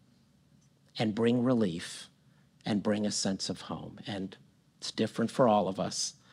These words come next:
but that's part of our sin problem. Trust in God, who is coming. We cannot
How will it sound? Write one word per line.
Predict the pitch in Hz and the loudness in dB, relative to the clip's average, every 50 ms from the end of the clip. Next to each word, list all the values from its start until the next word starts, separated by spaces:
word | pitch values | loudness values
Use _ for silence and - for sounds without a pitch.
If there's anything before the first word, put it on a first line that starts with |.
| - _ _ _ _ _ _ _ _ _ _ | -20 _ _ _ _ _ _ _ _ _ _
but | - - | -6 -2
that's | - 98 101 - | 0 0 0 -2
part | - - 113 107 98 | 0 4 4 4 6
of | 101 95 | 4 2
our | 95 101 104 | 2 2 2
sin | 98 - - - 98 92 90 | 0 0 0 0 0 0 -2
problem. | - - - - - - - 95 - 101 - _ _ _ _ _ _ _ _ _ _ _ _ _ _ _ _ _ _ _ _ _ _ _ _ _ _ _ _ _ _ _ _ _ _ _ _ _ _ _ _ _ _ _ _ _ _ _ _ _ _ _ _ _ _ _ - | -4 -8 -10 -12 -12 -12 -14 -14 -14 -16 -20 _ _ _ _ _ _ _ _ _ _ _ _ _ _ _ _ _ _ _ _ _ _ _ _ _ _ _ _ _ _ _ _ _ _ _ _ _ _ _ _ _ _ _ _ _ _ _ _ _ _ _ _ _ _ _ -8
Trust | - - 107 107 - - - | -2 0 2 4 4 4 4
in | 131 117 110 101 | 4 4 4 2
God, | 110 95 98 98 98 - - - - - _ _ _ _ _ | 0 -2 -2 -4 -8 -10 -12 -14 -20 -20 _ _ _ _ _
who | - - 120 104 - | -2 0 2 2 2
is | - - - - - 104 98 - - - - - - _ _ _ _ | 0 0 0 0 0 0 0 0 -2 -2 -4 -6 -12 _ _ _ _
coming. | - - - - 120 107 101 - - - - - _ - - _ _ - - - - - - - _ _ _ _ _ _ _ _ _ _ _ _ _ _ _ _ _ _ _ _ - | -6 -4 -4 -4 -6 -6 -8 -10 -12 -16 -20 -20 _ -20 -20 _ _ -18 -16 -16 -16 -18 -20 -20 _ _ _ _ _ _ _ _ _ _ _ _ _ _ _ _ _ _ _ _ 0
We | 104 92 | 0 0
cannot | - - - - 123 120 113 113 113 113 - - | 0 0 0 2 4 4 6 6 4 4 2 -2